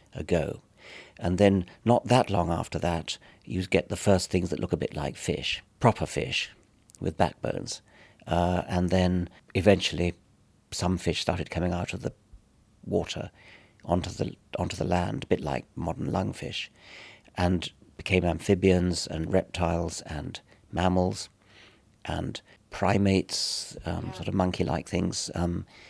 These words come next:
Speaker 1: living in trees. And then you ask when the first humans appeared. Well, it's n-, it's not a totally precise moment because, of course, we gradually changed
Speaker 2: Mm-hmm.
Speaker 1: from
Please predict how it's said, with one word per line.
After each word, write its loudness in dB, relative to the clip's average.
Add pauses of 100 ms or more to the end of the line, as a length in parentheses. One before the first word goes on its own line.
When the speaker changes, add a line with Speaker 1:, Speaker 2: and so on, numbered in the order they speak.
(180)
Speaker 1:
living 0
in 0
trees. 0 (420)
And 0
then 4 (480)
you 6
ask 6
when 8
the 6
first 6
humans 4
appeared. 0
Well, 8 (280)
it's -6
n-, -2
it's 2
not 6
a 6
totally 6
precise 0
moment 8
because, 0
of -4
course, 0
we 2
gradually 4
changed 2
Speaker 2:
Mm-hmm. -12 (220)
Speaker 1:
from 2